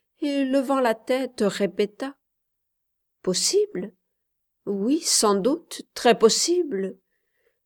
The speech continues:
Les chevaliers n'ont-ils pas déjà gagné Hussein Baba, le capitaine des gardes renégats,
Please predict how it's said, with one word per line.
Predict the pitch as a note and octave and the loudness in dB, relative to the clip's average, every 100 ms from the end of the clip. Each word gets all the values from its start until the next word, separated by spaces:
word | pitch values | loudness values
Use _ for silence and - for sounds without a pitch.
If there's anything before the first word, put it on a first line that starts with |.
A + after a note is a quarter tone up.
| - | -4
Les | C#4 | -2
chevaliers | - A#3 F#3+ F#3+ F#3 G#3+ | 2 2 2 2 6 8
n'ont-ils | G#3+ G#3 G3 A#3 F3+ | 8 4 2 0 2
pas | G#3 | 4
déjà | G3 G3+ G#3+ | 6 6 4
gagné | F#3+ G3+ F#3+ G3+ G#3+ | 4 4 6 6 6
Hussein | G#3 - A3+ G#3+ G#3+ | 4 2 2 0 2
Baba, | A3 F#3 A3+ D4 _ - - _ | 0 2 -2 -4 _ -20 -20 _
le | D4 | 2
capitaine | C#4+ B3+ A#3+ - A#3+ A3+ | 4 2 2 8 8 10
des | A3+ | 8
gardes | - A3 A3+ G3+ | 10 8 8 6
renégats, | A#3 A#3+ A3+ A#3 G3 A#3 D#4 | 6 6 8 8 8 0 -2